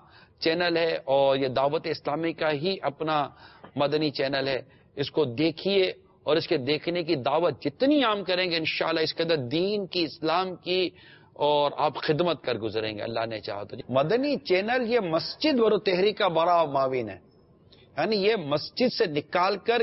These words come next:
کسی تفریح کے نام پر، بد نگاہی کے نام پر جمع نہیں کرتا مدنی چینل۔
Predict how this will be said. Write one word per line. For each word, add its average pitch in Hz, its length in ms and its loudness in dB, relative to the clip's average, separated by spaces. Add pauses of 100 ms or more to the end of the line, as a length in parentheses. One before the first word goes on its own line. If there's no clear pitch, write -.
کسی 208 280 -2
تفریح 190 560 -2
کے 208 100 -2
نام 175 340 -2
پر، 208 160 2
بد 175 220 0
نگاہی 156 360 0
کے 190 120 -2
نام 170 220 -2
پر 190 100 0
جمع 165 300 2
نہیں 277 140 0
کرتا 208 260 0
مدنی 139 340 -2
چینل۔ 113 280 -4